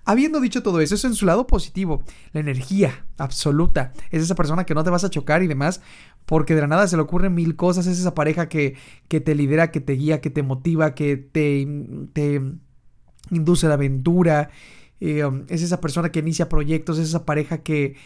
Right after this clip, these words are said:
que es emprendedor o emprendedora, es esa pareja que, que, que manda, pero que su mando no, nos gusta, es esa persona. Sin embargo, en su lado negativo,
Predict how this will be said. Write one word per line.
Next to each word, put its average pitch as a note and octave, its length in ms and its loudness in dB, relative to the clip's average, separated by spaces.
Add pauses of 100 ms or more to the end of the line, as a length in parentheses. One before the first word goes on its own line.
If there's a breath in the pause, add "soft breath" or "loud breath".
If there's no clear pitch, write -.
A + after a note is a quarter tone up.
(280 loud breath)
que D#3 180 0
es C#3+ 120 -2
emprendedor D#3 600 0
o - 40 2
emprendedora, D3+ 880 0 (420 loud breath)
es E3 280 0
esa E3+ 240 -2
pareja D#3+ 380 -2
que, D#3 340 -6
que, D3 380 -6
que D3+ 140 -2
manda, E3 560 0
pero D#3 280 0
que D3+ 200 -2
su D3 280 -6
mando D#3+ 380 0
no, D#3 200 -2
nos D3 300 -2
gusta, E3+ 580 0 (240 loud breath)
es A3+ 140 0
esa D#3+ 220 -2
persona. C3 400 -6 (440 loud breath)
Sin - 180 -2
embargo, A#3 300 2
en G#3+ 60 0
su G3 120 -2
lado A3 200 2
negativo, E3+ 640 -2